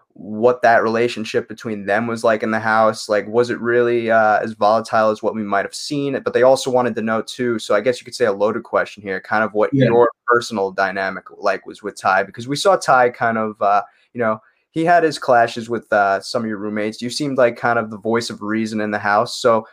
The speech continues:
Speaker 1: if you will, maybe touch upon the Emily, uh, Ty situation a little more, what it was really like, and then maybe talk to me a little bit about your personal,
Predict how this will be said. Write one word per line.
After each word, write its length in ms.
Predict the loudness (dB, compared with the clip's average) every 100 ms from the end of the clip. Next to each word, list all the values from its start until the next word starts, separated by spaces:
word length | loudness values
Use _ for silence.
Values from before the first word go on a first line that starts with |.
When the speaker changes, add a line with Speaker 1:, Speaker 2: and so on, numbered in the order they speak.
| _ _
Speaker 1:
if 160 | -8 -2
you 80 | 0
will, 240 | 6 6
maybe 440 | 6 4 0 -4 -8 _ _ _
touch 200 | 0 0
upon 280 | 0 0 2
the 100 | 0
Emily, 420 | 0 0 0 2
uh, 200 | 2 2
Ty 320 | 0 2 2
situation 500 | 0 -8 -6 -6 -6
a 40 | -8
little 220 | -6 -6
more, 580 | -6 -4 0 0 -2 -6 _ _
what 200 | -4 -2
it 40 | -2
was 220 | -4 -10
really 300 | -6 -2 -2
like, 360 | 2 4 4 0
and 100 | -4
then 80 | -2
maybe 220 | -2 -4
talk 300 | -2 0 0
to 60 | -2
me 60 | -4
a 20 |
little 120 | -4
bit 120 | -4
about 280 | 0 0 2
your 220 | 4 4 4
personal, 680 | 2 2 2 0 0 0